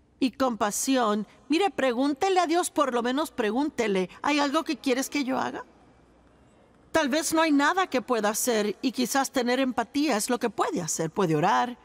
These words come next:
puede animar, pero tal vez no hay nada más que pueda hacer. Pero ¿qué si comenzamos a pedirle a Dios en cada situación? Vamos, les desafío a que lo hagan. "Dios, ¿hay algo que quieres que haga?".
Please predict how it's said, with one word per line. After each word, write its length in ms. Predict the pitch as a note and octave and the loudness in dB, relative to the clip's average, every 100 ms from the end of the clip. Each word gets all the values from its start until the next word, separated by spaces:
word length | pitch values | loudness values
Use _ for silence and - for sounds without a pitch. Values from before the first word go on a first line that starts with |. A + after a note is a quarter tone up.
| - _ _ _ _ _ - | -20 _ _ _ _ _ 0
puede 220 | G3+ F#3 | 2 2
animar, 600 | E3+ F3+ C4 C4 C4 B3+ - - - - | 2 2 2 2 0 -6 -16 -20 -18 -4
pero 180 | C#4 C#4 | -2 2
tal 160 | C#4+ | 0
vez 180 | B3+ C#4 | 0 0
no 60 | D4+ | 0
hay 60 | |
nada 220 | C#4 C#4 C4+ | 2 2 0
más 200 | C#4 - | -2 -2
que 120 | C4 | -2
pueda 240 | B3+ B3 | 0 0
hacer. 300 | B3+ D#4+ E4 - | 0 -2 -2 -2
Pero 200 | D4+ C#4 | 0 0
¿qué 120 | C#4 A#4 C5+ | 2 0 0
si 200 | - C#4+ | 0 -2
comenzamos 480 | - B3 B3 B3+ D4 | 0 -2 0 -2 0
a 60 | D4+ | 0
pedirle 360 | C4+ B3 A#3+ | 0 -2 0
a 60 | B3 | 0
Dios 240 | A#3+ B3+ | 0 -2
en 120 | B3+ A3+ | -2 -2
cada 240 | G#3+ G#3+ | 0 0
situación? 560 | C4 B3 C4 B3 A3+ G#3+ | -2 -2 -2 0 0 2
Vamos, 320 | D#4 D4+ G#3 | 2 0 0
les 200 | A#3 G#3+ | -2 0
desafío 580 | A#3+ B3 G#3+ B3+ C4 D4+ | 0 0 -2 2 2 2
a 80 | |
que 120 | D#4 E4+ | 0 2
lo 200 | G#4+ F4 | 2 4
hagan. 420 | G#3+ G3+ A3 G#3 - - | 2 2 -2 -2 -14 -4
"Dios, 340 | G#3 D4+ C4+ - | 2 2 2 0
¿hay 180 | C4+ C4+ | 2 4
algo 300 | C4 C4+ C#4+ | 4 2 2
que 160 | B3+ | 0
quieres 420 | G#3 B3+ A#3+ B3+ - | 0 0 2 0 -2
que 240 | A#3+ - | -4 -2
haga?". 520 | G3+ F#3+ G3+ A3 C4+ | 0 0 2 0 0